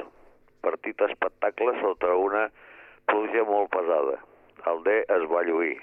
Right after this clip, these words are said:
davant un A que no tenia joc, la Blanca molt superior. A l'Evin E, Blanca Subur sis, Sant Sadurní vuit. Als quatre minuts, l'àrbit ha expulsat un jugador local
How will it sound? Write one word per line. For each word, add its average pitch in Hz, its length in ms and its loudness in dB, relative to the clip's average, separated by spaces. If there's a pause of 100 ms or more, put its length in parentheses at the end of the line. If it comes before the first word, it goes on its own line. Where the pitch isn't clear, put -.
(100)
davant 85 360 0
un 92 120 -2
A 90 120 2 (840)
que 85 120 -2
no 85 140 -2
tenia 87 340 0
joc, 69 400 -2
la 80 180 -2
Blanca 87 400 0
molt 82 300 -2
superior. 67 480 -4 (1160)
A 98 120 0
l'Evin 101 400 0 (120)
E, 87 180 0 (480)
Blanca 104 360 -2
Subur 92 420 0
sis, 139 300 -4 (280)
Sant 90 260 -4
Sadurní 90 480 0 (140)
vuit. 92 420 -4 (1200)
Als 95 240 0
quatre 135 360 2
minuts, 131 420 0 (200)
l'àrbit 110 500 0
ha 110 140 4
expulsat 101 680 0
un 127 240 -2
jugador 98 460 2
local 95 460 0